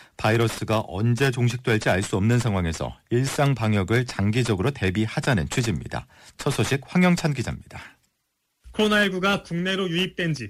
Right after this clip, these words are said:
Speaker 2: 구 개월이 되며 확실해진 점 하나는 치료제나 백신이 나오기 전까지 확진자 수를 영으로 만들 수 없다는 겁니다.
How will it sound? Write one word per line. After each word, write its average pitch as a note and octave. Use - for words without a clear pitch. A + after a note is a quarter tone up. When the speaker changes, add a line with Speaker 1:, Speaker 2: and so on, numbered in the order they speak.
Speaker 2:
구 D#3+
개월이 E3+
되며 C3+
확실해진 F3+
점 F3+
하나는 D#3+
치료제나 G3
백신이 F#3+
나오기 E3
전까지 D3+
확진자 F#3
수를 D#3+
영으로 E3
만들 D3
수 D3+
없다는 D#3
겁니다. A2+